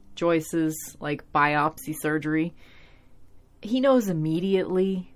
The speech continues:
what it is. I don't know if that would be the case, but anyway, he comes up into the waiting room, and Buffy and Riley and Dawn are all there. Dawn's asleep. <clears throat> And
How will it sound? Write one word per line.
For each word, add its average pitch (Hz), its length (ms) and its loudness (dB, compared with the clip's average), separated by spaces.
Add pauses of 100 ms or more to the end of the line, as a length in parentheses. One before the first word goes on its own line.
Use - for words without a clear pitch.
(120)
what 180 220 2
it 185 180 2
is. 175 460 2
I 226 60 -6
don't 233 220 -4
know 160 260 0
if 160 140 -4
that 147 180 0
would 156 140 -2
be 160 100 0
the 156 100 -2
case, 156 560 -2
but - 240 -6
anyway, 147 480 -4 (400)
he 208 160 -6
comes 202 380 -6
up 170 300 2 (260)
into 180 220 -2
the 180 80 2
waiting 156 340 2
room, 147 320 -8 (1080)
and 160 140 -4
Buffy 160 440 -2
and 151 440 -6
Riley 147 500 0
and 156 280 -8 (200)
Dawn 165 260 0
are 147 100 -6
all 151 120 -2
there. 147 300 -6 (840)
Dawn's 151 300 -2
asleep. 156 340 -6 (300)
<clears throat> - 1300 -6
And 160 480 -4